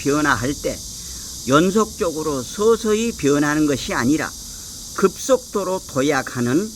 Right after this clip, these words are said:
현상을 말한, 설명한다. 퀀텀 점프는 최근 경제와 경영 분야에서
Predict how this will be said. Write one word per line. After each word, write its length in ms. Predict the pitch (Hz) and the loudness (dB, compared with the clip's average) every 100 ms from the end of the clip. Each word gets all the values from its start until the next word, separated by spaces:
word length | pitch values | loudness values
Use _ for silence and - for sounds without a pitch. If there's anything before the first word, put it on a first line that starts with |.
| - | -4
현상을 600 | 214 233 226 196 147 120 | 0 0 0 0 0 2
말한, 320 | 113 110 110 | 0 -2 -4
설명한다. 720 | - - 160 151 120 107 98 - - - - - - - - | -8 -4 0 0 0 -2 -6 -10 -16 -16 -16 -16 -16 -16 -14
퀀텀 760 | - 214 240 - 202 175 143 - | -2 2 2 2 2 2 -2 2
점프는 500 | 156 147 147 127 95 - - | 2 2 0 0 -2 -6 -10
최근 520 | - 202 202 202 131 - | 0 2 4 2 0 0
경제와 720 | 143 151 180 190 170 143 107 - - - - | 2 4 6 4 4 4 2 -6 -20 -18 2
경영 420 | 151 170 196 170 | 6 8 6 4
분야에서 800 | 139 143 131 120 107 - 208 | 2 4 4 2 -2 -2 -2